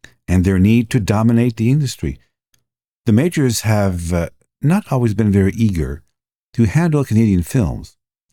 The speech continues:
because over ninety-five percent of Canadian films are distributed by Canadian firms. So because of this, Canadian distributors pretty much exist on the margins of the industry. The Canadian film and video industry is severed at the head.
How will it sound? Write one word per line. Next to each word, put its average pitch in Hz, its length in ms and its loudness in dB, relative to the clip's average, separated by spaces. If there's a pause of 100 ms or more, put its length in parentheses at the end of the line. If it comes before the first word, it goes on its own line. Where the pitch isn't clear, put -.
(260)
because 107 320 -4
over 117 380 0
ninety-five 120 400 -2
percent 113 400 -4
of 95 160 -4
Canadian 92 560 2
films 120 340 -2
are 98 160 -2
distributed 98 560 -2
by 82 300 -2
Canadian 73 480 -6 (320)
firms. 131 320 -4 (760)
So 143 200 0
because 117 260 0
of 90 80 -2
this, 120 400 -6 (420)
Canadian 104 440 2
distributors 87 680 -2 (220)
pretty 110 120 -2
much 101 160 0
exist 90 360 -4
on 90 120 -4
the 80 80 -2
margins 80 640 -4
of 67 80 -10
the 78 160 -2
industry. 78 500 -4 (480)
The 90 80 -4
Canadian 92 400 0
film 87 540 0 (260)
and 92 260 0
video 101 300 0
industry 92 720 0
is 90 180 -2
severed 123 440 -2
at 95 180 -4
the 87 60 0
head. 120 320 -2